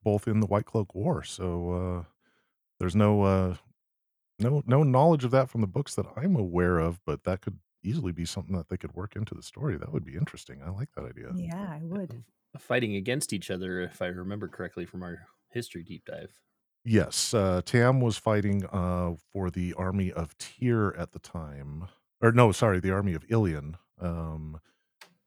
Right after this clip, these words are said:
Speaker 1: he was one of the Golden Bees, and they were fighting against, uh, the White Cloaks, who were, you know, trying to take over Poland at the time.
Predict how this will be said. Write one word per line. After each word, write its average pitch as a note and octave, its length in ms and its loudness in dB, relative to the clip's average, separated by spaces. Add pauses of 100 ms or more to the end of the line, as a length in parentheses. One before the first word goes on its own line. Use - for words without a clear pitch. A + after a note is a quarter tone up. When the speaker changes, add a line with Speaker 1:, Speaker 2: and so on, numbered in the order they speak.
(140)
Speaker 1:
he F2+ 60 -8
was E2 80 -8
one F2+ 120 0
of E2+ 60 -4
the - 60 -10
Golden E2 300 -2
Bees, E2 440 -6
and E2+ 240 -4
they E2+ 60 -4
were E2 140 -6
fighting D#2+ 340 -8
against, D2+ 460 -10
uh, C#2+ 160 -8
the D2 80 -10
White C3 180 2
Cloaks, E2 280 -6
who E2+ 100 -4
were, D#2+ 320 -6
you E2+ 80 -6
know, D#2 200 -8 (240)
trying D#2 320 -10
to D#2 220 -8
take D#2+ 220 -4
over D2+ 120 -8
Poland G#2 380 -2
at - 60 -8
the - 80 -16
time. - 260 -10